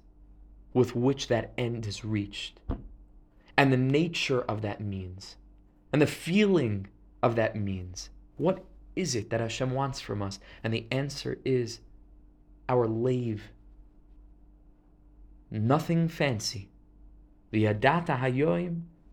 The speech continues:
and then v'hashivoisa el ovavecha, you draw it all down to the heart. V'kavanasoi hoya kadei sheyasa mitzvahs rabbos. Rabbi Nachman just wanted on a very simple level to do many mitzvahs.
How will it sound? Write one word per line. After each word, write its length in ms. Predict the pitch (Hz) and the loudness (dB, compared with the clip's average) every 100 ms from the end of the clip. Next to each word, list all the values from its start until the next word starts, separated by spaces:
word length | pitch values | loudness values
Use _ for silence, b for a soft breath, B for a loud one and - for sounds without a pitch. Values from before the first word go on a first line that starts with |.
| - | -14
and 160 | 107 110 | -6 -4
then 140 | 123 | -2
v'hashivoisa 880 | 113 104 - 110 104 135 147 - 139 | 0 -2 -2 -4 0 0 0 -2 -2
el 100 | 123 | 0
ovavecha, 600 | 117 107 123 135 - 123 117 B | 0 0 0 0 -4 -6 -8 B
you 100 | 110 | -6
draw 580 | 104 107 110 123 131 131 | -2 2 4 6 6 4
it 140 | 131 - | 0 2
all 320 | 127 135 139 | 4 4 2
down 540 | 127 123 120 117 113 - b - | -2 -2 -2 -6 -8 -12 b -10
to 100 | 117 | -2
the 80 | 107 | -2
heart. 280 | 95 95 - - - - - - - - - - - - - b b b b b - | -2 -4 -6 -14 -20 -20 -20 -20 -20 -20 -20 -20 -20 -20 -20 b b b b b 2
V'kavanasoi 800 | 123 120 113 117 165 165 165 143 | 8 10 10 10 8 10 10 10
hoya 240 | 160 156 | 10 6
kadei 200 | 147 147 | 4 2
sheyasa 500 | 139 135 139 135 139 | 4 4 4 4 0
mitzvahs 320 | 139 139 131 | -4 -2 0
rabbos. 540 | 143 139 127 101 98 - | 4 4 2 -2 -4 -2
Rabbi 180 | 117 123 | 4 6
Nachman 280 | 143 147 147 | 6 4 -2
just 200 | 147 147 | 0 0
wanted 280 | 156 151 | 0 2
on 100 | 147 147 | 0 2
a 40 | |
very 140 | 151 | 2
simple 280 | 151 151 147 | 2 0 2
level 180 | 156 151 | 4 4
to 100 | - | 2
do 160 | 131 151 | 0 -2
many 280 | 151 156 160 | 0 0 2
mitzvahs. 680 | 165 170 - - - - | 2 -2 -6 -6 -4 -6